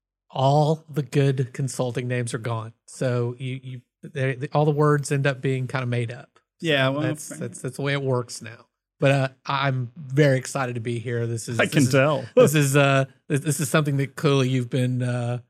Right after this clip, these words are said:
Speaker 1: kinda looking to do your entire life. So
Speaker 2: Nobody
Speaker 1: th-,
Speaker 2: likes to
Speaker 1: this
Speaker 2: hear
Speaker 1: is it.
Speaker 2: themselves speak more than me.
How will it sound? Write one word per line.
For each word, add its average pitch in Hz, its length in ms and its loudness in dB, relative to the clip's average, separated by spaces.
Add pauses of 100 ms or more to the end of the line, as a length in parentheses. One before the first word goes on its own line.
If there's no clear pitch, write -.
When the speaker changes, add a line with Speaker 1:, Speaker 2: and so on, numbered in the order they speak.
(440)
Speaker 1:
kinda 135 160 2
looking 127 340 2
to 123 60 0
do 120 100 2
your 120 300 2
entire 117 400 0
life. 104 560 -8
So - 200 -10
Speaker 2:
Nobody 131 340 6
Speaker 1:
th-, 123 80 2
Speaker 2:
likes 113 200 0
to 151 60 -4
Speaker 1:
this 113 80 -2
Speaker 2:
hear 120 100 2
Speaker 1:
is 117 40 0
it. 113 60 0
Speaker 2:
themselves 113 440 -4
speak 110 340 -8
more 110 180 -2
than 101 200 -4
me. 87 220 -14